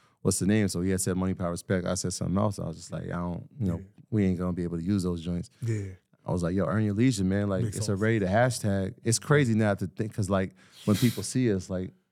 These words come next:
Speaker 1: we synonymous with that name. Like,
Speaker 2: Yeah.
Speaker 1: yeah, it's Troy Rashad, but, like, bigger than that, yo, that's E Y L.
Speaker 2: That's E Y L.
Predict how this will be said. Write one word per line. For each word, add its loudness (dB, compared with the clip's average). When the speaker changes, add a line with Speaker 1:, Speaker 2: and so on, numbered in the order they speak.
Speaker 1:
we 6
synonymous 4
with -6
that -2
name. 0
Like, 0
Speaker 2:
Yeah. 2
Speaker 1:
yeah, 4
it's -2
Troy -2
Rashad, 2
but, 0
like, 2
bigger 2
than 0
that, -2
yo, -2
that's 0
E -6
Y -4
L. -4
Speaker 2:
That's -14
E -18
Y -14
L. -20